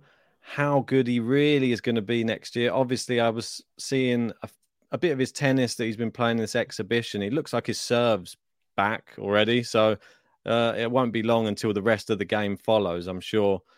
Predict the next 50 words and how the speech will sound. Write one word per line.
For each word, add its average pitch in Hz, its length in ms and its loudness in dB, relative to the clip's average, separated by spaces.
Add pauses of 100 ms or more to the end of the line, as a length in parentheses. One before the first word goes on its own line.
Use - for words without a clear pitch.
(220)
I 104 60 -6
think 104 240 0 (500)
Zverev, 117 520 4
always 113 400 4
a 104 40 -4
threat. 104 440 0 (880)
I 117 80 -12
just - 240 -8
don't 127 240 2
s-, - 240 -8
I 113 80 0
don't 135 260 -2
see 127 220 0
him 120 160 0
being, 110 680 -2 (1080)
he, 120 160 -8 (320)
well, 120 140 0
I 143 80 0 (160)
can 220 120 2
see 247 120 0
him 233 80 2
going 196 200 6
deep 160 280 2
in 147 80 2
a 135 60 0
couple 147 320 2
of 117 60 0
slams 151 640 0 (300)
and 135 100 0
maybe 143 240 4
having 139 220 2
a 131 40 2
good, 127 320 0
a 113 100 -4
couple 143 260 -2
of 127 80 0
good 127 100 0
Masters. 139 340 0
He's 143 60 -4
not 180 160 0
defending 147 400 0
many 135 240 2
points. 147 640 0 (400)
I 117 40 -20
think 139 200 -4
he'll, 131 160 2
he'll 135 180 0
be 131 140 2
all 135 80 4
right. 143 280 -2